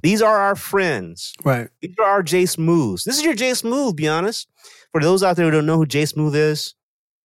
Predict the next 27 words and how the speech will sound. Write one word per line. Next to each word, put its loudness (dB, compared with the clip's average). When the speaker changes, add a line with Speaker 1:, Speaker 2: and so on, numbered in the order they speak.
Speaker 1:
God 0
bless 0
you. -6
Ignorance -2
is -12
bliss. -6
Keep -8
that -2
going. -6
Uh, -2
but 2
for 0
those 0
of -6
you -2
who -6
do -4
know 2
Jace 0
Move, 2
nato, 2
some 0
members 2
are, 2
are 0
Jace 0
Moves, 0